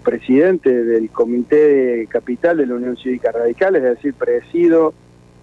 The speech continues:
a todos los radicales de esta ciudad, y lo he dicho, lo he dicho en innumerables, eh, veces, lo digo privado y públicamente, yo creo que hemos dejado pasar una oportunidad porque creo que esta discusión la deberíamos haber dado como partido,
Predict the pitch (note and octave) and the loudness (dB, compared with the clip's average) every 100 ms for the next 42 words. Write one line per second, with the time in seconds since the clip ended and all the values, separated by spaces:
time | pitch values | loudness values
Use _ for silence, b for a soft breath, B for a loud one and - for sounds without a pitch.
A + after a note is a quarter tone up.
0 | - - A#2+ A#2+ E3+ E3+ D#3 C3+ B2 B2 | -20 -8 -8 -2 2 2 2 2 -2 -2
1 | D3+ D3 C#3 B2 A#2+ B2 - B2+ E3+ F3+ | -2 0 0 -2 -6 -12 -4 0 2 2
2 | A3 - - - _ _ _ _ _ - | -2 -10 -20 -20 _ _ _ _ _ -8
3 | D3 C#3+ C#3+ D#3 D#3 F#3+ - D#3 F3 - | -2 0 2 2 2 -2 -2 0 0 -4
4 | - - C3 C#3 D3 - C#3 C3 B2+ A#2+ | -20 -10 -2 0 0 0 0 0 -2 -2
5 | C3 C3 C3+ C3+ D#3 G#3 F#3 C#3 B2 - | 0 2 4 4 4 2 2 0 -4 -14
6 | - A#2+ A#2 A#2+ E3+ D3 - F3 F3+ - | -14 -8 -4 0 0 0 -2 -4 -4 -14
7 | - A#2+ C3+ D3 C#3 B2+ - C3 C#3 E3+ | -6 -2 2 2 4 2 0 -2 2 2
8 | G#3 F#3 - D3 C#3+ C3 C#3+ F3 F3 G3+ | 2 0 -2 -4 -2 -2 0 -2 0 -2
9 | D3+ C#3 D#3+ D3 D3 D3 C3+ C3 - C#3 | 0 0 0 0 0 0 0 -4 -2 -2
10 | B2+ A#2 C#3+ C3+ B2+ A#2+ - B2+ D#3 F3+ | -2 -2 -4 -4 -6 -8 -8 -4 -2 -2
11 | D#3+ - D3+ D#3+ D#3 D3 D#3+ C#3+ B2+ C3+ | -4 -4 0 0 0 0 0 -2 -4 -8
12 | B2+ F3 F3+ C3+ B2 B2 D3 C3 C3+ C#3 | -4 0 2 2 2 2 2 0 2 2
13 | D3 C#3+ B2+ A#2 - - - G#3 G3+ F3 | 2 0 -4 -8 -6 -8 -6 -2 0 2